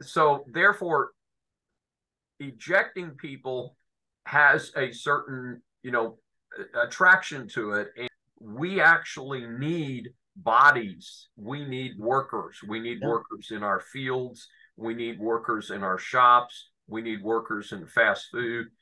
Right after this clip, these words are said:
Speaker 1: Uh, I was, um, attending an event this past weekend in Las Vegas, and the hotels there will tell you, "Hey, unless you tell us you want your room made up, we're not making your room up."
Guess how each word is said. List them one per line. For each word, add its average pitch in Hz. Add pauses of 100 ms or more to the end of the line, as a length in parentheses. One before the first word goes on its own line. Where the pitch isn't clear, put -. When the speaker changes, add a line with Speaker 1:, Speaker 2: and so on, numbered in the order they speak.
(160)
Speaker 1:
Uh, 101 (100)
I 123
was, 131
um, 104
attending 123
an 107
event 113 (180)
this 107
past 117
weekend 107
in 101
Las 98
Vegas, 120 (420)
and 107 (720)
the 113
hotels 139
there 104
will 113
tell 147
you, 117 (280)
"Hey, 147 (180)
unless 123
you 180
tell 165
us 123
you 123
want 131 (180)
your 113
room 151
made 107
up, 107 (260)
we're 139
not 151
making 139
your 113
room 151
up." 113